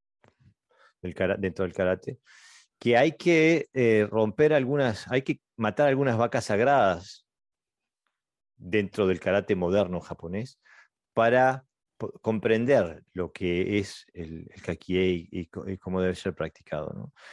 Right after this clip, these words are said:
Porque ya desde el punto de vista de estar en contacto y estar, eh, estar enfrente uno del otro, cara a cara, eh,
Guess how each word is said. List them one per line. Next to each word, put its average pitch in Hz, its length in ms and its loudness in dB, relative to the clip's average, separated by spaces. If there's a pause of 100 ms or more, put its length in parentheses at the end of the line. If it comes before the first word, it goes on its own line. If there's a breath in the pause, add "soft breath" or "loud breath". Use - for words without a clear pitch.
(640 loud breath)
Porque 98 640 2
ya 120 260 0
desde 101 180 2
el 95 80 0
punto 123 220 0
de 120 40 6
vista 113 160 0
de - 40 -2
estar 123 120 0
en 117 100 0
contacto 92 500 -4
y 87 100 -2
estar, 98 420 0 (840 soft breath)
eh, 87 520 -2 (400)
estar 101 640 0 (320)
enfrente 95 680 -4
uno 104 200 2
del 98 140 4
otro, 87 400 -2 (120)
cara 95 260 0
a 90 60 -4
cara, 117 520 2
eh, 85 180 -4